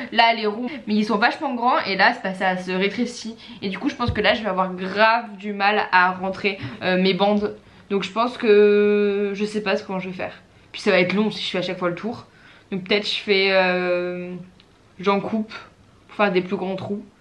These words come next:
Je sais pas. Je vais regarder comment ils font d'ailleurs. Je pense que je vais faire en vertical au lieu de, d'être en horizontal. J'en peux plus, je vous jure.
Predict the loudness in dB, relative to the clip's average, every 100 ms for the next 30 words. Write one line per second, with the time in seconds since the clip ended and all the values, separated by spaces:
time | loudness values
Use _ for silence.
0 | _ _ -6 -2 0 -2 -6 -6 0 2
1 | 2 0 0 -4 -6 -6 -2 0 -2 -4
2 | -14 -20 -20 -18 -14 -4 -4 -2 -2 -2
3 | -2 0 0 -4 -18 _ -6 -2 2 2
4 | 0 -6 2 2 2 0 0 0 0 0
5 | -4 -4 -4 -2 -4 -6 -6 -6 -8 -10
6 | -16 -20 _ _ -20 -20 -12 0 2 4
7 | 2 0 2 4 4 2 2 4 4